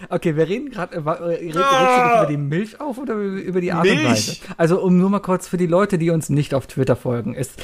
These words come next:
Speaker 1: es, es ist ein Sketch. Ich würde es mal als Sketch abstempeln, ja? Da sitzt ein, da sitzt ein Junge im, im Park und er fragt einen Jungen gegenüber, „Hey, kannst du mir mal bitte die Milch geben?“ Dann sagt der andere, „Natürlich, kein Ding.“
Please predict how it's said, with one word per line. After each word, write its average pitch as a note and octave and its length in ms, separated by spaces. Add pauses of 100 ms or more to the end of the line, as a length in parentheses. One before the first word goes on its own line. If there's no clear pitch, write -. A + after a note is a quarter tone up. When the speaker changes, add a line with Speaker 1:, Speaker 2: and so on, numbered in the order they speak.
(120)
Speaker 1:
es, F3 180
es G#3 360
ist C4 120
ein C#4 160
Sketch. - 460
Ich E3+ 120
würde G#3+ 160
es F3+ 100
mal F3+ 100
als E3+ 200 (160)
Sketch B2 320
abstempeln, B2 580
ja? C3+ 120
Da E3+ 100
sitzt G#3 300
ein, F#3 160 (100)
da D3+ 100
sitzt F3+ 240
ein C3+ 140
Junge G3 280
im, D3 220
im C3+ 140
Park E3+ 360 (300)
und D#3+ 220
er D3+ 100
fragt - 240
einen D3+ 180
Jungen E3+ 240
gegenüber, E3 540 (160)
„Hey, E3+ 380 (300)
kannst - 260
du F3+ 60
mir E3+ 120
mal D#3+ 120
bitte D#3 240
die E3+ 120
Milch E3 380
geben?“ B2+ 400 (220)
Dann D3+ 100
sagt E3 180
der D3+ 120
andere, F3+ 340 (160)
„Natürlich, G3 560
kein F3 240
Ding.“ E3 300